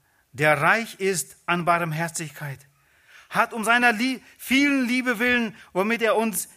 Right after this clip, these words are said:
geliebt hat, auch uns, die wir in den Vergehungen tot waren, mit dem Christus lebendig gemacht. Durch Gnade seid ihr errettet. Er hat uns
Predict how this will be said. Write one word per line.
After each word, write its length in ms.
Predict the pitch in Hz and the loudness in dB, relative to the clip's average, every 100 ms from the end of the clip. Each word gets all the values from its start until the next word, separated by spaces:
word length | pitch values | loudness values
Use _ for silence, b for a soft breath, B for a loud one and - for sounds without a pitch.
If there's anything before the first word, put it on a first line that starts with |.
| _ | _
geliebt 520 | 190 185 233 233 - | -4 -2 -4 -6 -4
hat, 280 | 202 208 - b b _ | 0 0 -2 b b _
auch 340 | 208 220 - 277 | 2 2 -2 -2
uns, 400 | 302 233 147 - | 0 0 -2 -4
die 180 | 185 | -6
wir 340 | 180 220 214 180 B B | 0 4 4 0 B B
in 160 | 202 196 | -6 -4
den 160 | 190 | -6
Vergehungen 800 | 151 190 147 220 262 247 226 - | -2 -2 -2 -4 -4 -2 -4 -4
tot 340 | - 277 269 | -4 -4 -2
waren, 440 | 226 226 220 214 180 B B B - | 2 2 0 -4 -10 B B B -8
mit 420 | 143 226 240 - | -2 -2 -4 0
dem 420 | 208 214 214 196 - _ _ _ _ _ | 2 2 -2 -8 -18 _ _ _ _ _
Christus 520 | - 202 247 - 233 | -6 -2 -2 -4 -4
lebendig 460 | 226 214 226 220 185 | -2 -2 -2 -4 -8
gemacht. 400 | 175 160 156 143 - B B B B | -4 -2 -4 -8 -20 B B B B
Durch 300 | 135 226 - | -2 0 0
Gnade 440 | - 226 269 226 175 | 0 2 4 2 2
seid 240 | 175 180 | 0 0
ihr 180 | 196 208 | 0 2
errettet. 480 | 208 226 214 151 b b b b b _ | 4 0 -4 -8 b b b b b _
Er 240 | 170 180 | 0 2
hat 280 | 180 185 - | 2 0 -2
uns 420 | 208 233 190 - | -4 -2 -4 -6